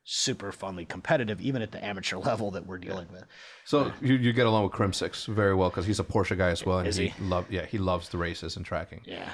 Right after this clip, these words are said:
Speaker 2: Um,
Speaker 1: Wow.
Speaker 2: Adam Carolla, a guy that I listen to on a podcast. Have you heard of him?
Speaker 1: I know
Speaker 2: Adam
Speaker 1: Adam.
Speaker 2: Carolla?
Speaker 1: I mean,
Speaker 2: Yeah.
Speaker 1: I don't know Adam. I know
Speaker 2: Yeah,
Speaker 1: who he
Speaker 2: yeah.
Speaker 1: is.
Speaker 2: Yeah,
Speaker 1: Yeah.
Speaker 2: from Loveline.
Speaker 1: Yeah, L-,
Speaker 2: He,
Speaker 1: L A,
Speaker 2: he,
Speaker 1: man. He's
Speaker 2: he's
Speaker 1: an L A guy.
Speaker 2: Yeah, he, he races nonstop. So racing, it's like when I, when I, I, I just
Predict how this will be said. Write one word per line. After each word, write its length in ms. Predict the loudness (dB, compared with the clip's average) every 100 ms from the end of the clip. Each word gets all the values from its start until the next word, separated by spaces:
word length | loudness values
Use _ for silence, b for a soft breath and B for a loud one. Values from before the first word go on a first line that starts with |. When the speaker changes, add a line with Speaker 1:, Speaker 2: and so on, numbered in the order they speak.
| -2
Speaker 2:
Um, 340 | 4 6 6 4
Speaker 1:
Wow. 180 | -2 2
Speaker 2:
Adam 180 | 2 4
Carolla, 560 | 4 6 8 6 4
a 60 | 4
guy 140 | 4
that 100 | 4
I 20 | 4
listen 220 | 4 2
to 80 | 2
on 80 |
a 40 | 2
podcast. 480 | 4 2 4 2 2
Have 100 | 2
you 160 | 2 0 -14 0
heard 160 | 2
of 60 | 4
him? 80 | 4
Speaker 1:
I 20 |
know 160 | 4 6
Speaker 2:
Adam 140 | 6
Speaker 1:
Adam. 140 | 6
Speaker 2:
Carolla? 180 | 4 2
Speaker 1:
I 40 | 2
mean, 80 | 4
Speaker 2:
Yeah. 80 | 6
Speaker 1:
I 20 |
don't 200 | 6 4
know 180 | 4 4
Adam. 280 | 4 2 2
I 40 |
know 100 | 4
Speaker 2:
Yeah, 40 | 4
Speaker 1:
who 80 | 4
he 80 | 4
Speaker 2:
yeah. 60 |
Speaker 1:
is. 180 | 2 2
Speaker 2:
Yeah, 80 | 0
Speaker 1:
Yeah. 80 | 0
Speaker 2:
from 160 | 0
Loveline. 380 | 4 4 4 0
Speaker 1:
Yeah, 240 | 0 0 2
L-, 100 | 2
Speaker 2:
He, 120 | 6
Speaker 1:
L 140 | 6 6
A, 120 | 4
Speaker 2:
he, 80 | 2
Speaker 1:
man. 140 | 0 0
He's 80 |
Speaker 2:
he's 100 | -2
Speaker 1:
an 100 | -2 -6
L 120 | -6
A 40 | -4
guy. 260 | -4 -8 -6
Speaker 2:
Yeah, 300 | 0 2 4
he, 180 | 4 4
he 160 | 4
races 400 | 4 4 2 0
nonstop. 380 | -2 -2 0 -2
So 80 | 0
racing, 360 | 2 2 0 -6
it's 120 | -6
like 140 | -10 -10 -6
when 220 | -2 -2
I, 60 |
when 140 | 0 0
I, 100 | 2 0
I, 80 | -2 -6 b b b b _ _ _
I 80 | 2
just 240 | 4 2